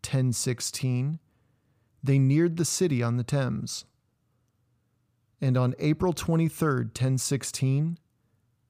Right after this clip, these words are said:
Ethelred the Second, King of England, a man who would one day be known for his indecisiveness and peculiar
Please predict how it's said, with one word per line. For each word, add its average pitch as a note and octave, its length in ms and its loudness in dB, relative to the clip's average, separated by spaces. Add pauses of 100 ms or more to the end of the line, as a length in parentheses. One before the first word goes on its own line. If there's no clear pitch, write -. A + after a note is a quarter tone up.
(260)
Ethelred D3+ 540 2
the D3 80 -2
Second, C3 540 -2
King D3+ 280 2
of C3+ 100 2
England, B2+ 480 0 (520)
a B2+ 80 0
man C#3+ 400 4
who B2+ 100 2
would A#2+ 140 0
one D3 260 2
day F3 160 2
be D#3+ 140 2
known D#3 320 2
for C#3 160 -2
his A#2 180 -4
indecisiveness D#3+ 1120 0 (560)
and C3 120 0
peculiar G3 840 0